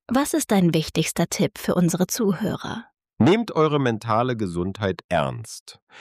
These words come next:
Speaker 2: Sie ist genauso wichtig wie eure körperliche Gesundheit. Achtet auf Warnsignale und ignoriert sie nicht. Setzt Grenzen, sorgt gut für euch, sucht Unterstützung.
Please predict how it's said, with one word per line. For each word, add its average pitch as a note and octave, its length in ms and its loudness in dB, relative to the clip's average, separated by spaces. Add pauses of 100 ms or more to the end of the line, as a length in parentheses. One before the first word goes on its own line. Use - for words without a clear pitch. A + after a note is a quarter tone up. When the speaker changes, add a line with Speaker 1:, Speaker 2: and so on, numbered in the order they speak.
(140)
Speaker 2:
Sie C3+ 160 4
ist E3 260 2
genauso C#3+ 560 2
wichtig B2+ 480 -4
wie G#2+ 140 0
eure G2 280 2
körperliche D#2 720 -2
Gesundheit. C2+ 840 -6 (340)
Achtet C3 400 0
auf D#2 220 -4
Warnsignale A2+ 960 2 (180)
und F#2+ 240 -2
ignoriert G#2 600 2
sie D2+ 180 -6
nicht. - 480 -10 (340)
Setzt - 440 0
Grenzen, A#2 680 2 (220)
sorgt E2 400 -2
gut F#2 240 2
für - 300 2
euch, D2 460 -6 (160)
sucht G2+ 340 2
Unterstützung. F#2 840 -2